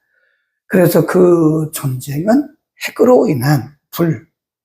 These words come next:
불전쟁이라고 그랬잖아요. 그것은 핵전쟁이다. 그래서 어마어마한 군대 수, 군대 수가 이만 만, 이만 만이란 말은 이 억이에요. 그 수가 실제로 이 억인지 아닌지 그건 모르나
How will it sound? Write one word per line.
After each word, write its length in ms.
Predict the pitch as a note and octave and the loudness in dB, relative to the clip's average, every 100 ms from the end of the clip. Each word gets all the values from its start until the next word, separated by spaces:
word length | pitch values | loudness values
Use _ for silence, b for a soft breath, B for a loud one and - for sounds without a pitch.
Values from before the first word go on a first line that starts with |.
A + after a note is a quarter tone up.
| - C#3+ - | -10 -10 -8
불전쟁이라고 840 | D3 C#3+ D3 D#3 E3 D#3+ D3+ C3 | -6 -6 -2 0 2 0 0 -2
그랬잖아요. 640 | C3 - - B2 B2+ F#3+ F#3 | -6 -10 -14 -10 -4 -4 -4
그것은 400 | C#3+ C#3 G#3 A3+ - b b | -10 -4 -4 -4 -6 b b
핵전쟁이다. 880 | b - G3+ E3 D3 B2+ - - - _ _ _ _ _ _ | b -4 0 0 -2 -6 -10 -16 -18 _ _ _ _ _ _
그래서 200 | - D#3 - _ _ - | -4 -4 -6 _ _ -2
어마어마한 1120 | - - C#4 C4+ G3 G3 G3+ G3+ G3 F#3+ - - | 0 2 2 2 2 0 -2 -2 -4 -6 -10 -6
군대 340 | E3+ E3 E3 | 0 2 0
수, 340 | - - D#3 - _ | -4 -8 -8 -10 _
군대 340 | - E3+ E3 D3+ | -10 -4 0 0
수가 520 | D3 D3+ F#3 - - E3+ | -2 -6 -4 -4 -4 -2
이만 460 | F3 F#3 F3+ D#3+ | 2 2 2 0
만, 180 | C#3 A#2+ - _ - | -2 -6 -12 _ -6
이만 380 | E3 E3+ D3+ | -2 0 0
만이란 400 | D3 D3 C3+ C3+ | -2 -4 -6 -6
말은 300 | B2+ E3+ F#3 - _ - | -4 -4 -4 -8 _ -4
이 220 | D3+ E3+ | 0 4
억이에요. 680 | D#3+ C#3 D3 A2+ A2+ A#2 A2+ _ _ - F3+ | 2 0 -6 -14 -12 -14 -16 _ _ -20 -8
그 240 | E3 D#3+ | -4 -2
수가 340 | D#3 - - E3+ | -4 -6 -2 -2
실제로 500 | - B3+ - D4+ G#3 | -2 -2 -4 0 0
이 200 | C#3 C#3+ | 2 0
억인지 420 | C#3+ D3+ D3 E3+ | -2 -4 -6 -4
아닌지 380 | C#3+ C3+ C#3 C#3+ | -4 -4 -8 -8
그건 260 | D#3+ D#3+ C3 | -6 -4 -4
모르나 520 | C3+ D#3 E3 E3 | -4 -2 0 -2